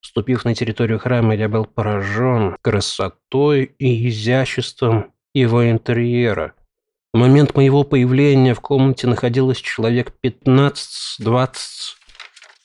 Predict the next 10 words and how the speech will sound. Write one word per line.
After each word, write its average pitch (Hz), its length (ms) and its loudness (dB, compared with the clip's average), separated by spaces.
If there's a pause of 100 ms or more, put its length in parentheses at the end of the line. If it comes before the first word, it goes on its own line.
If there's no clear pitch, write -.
(100)
Все - 200 0
они 156 180 8
были 151 220 2
в 139 60 2
деловых 143 460 2
костюмах, 107 880 -2 (140)
в 143 60 -2
основном 131 420 2
чёрного 120 500 0
цвета. 85 680 -6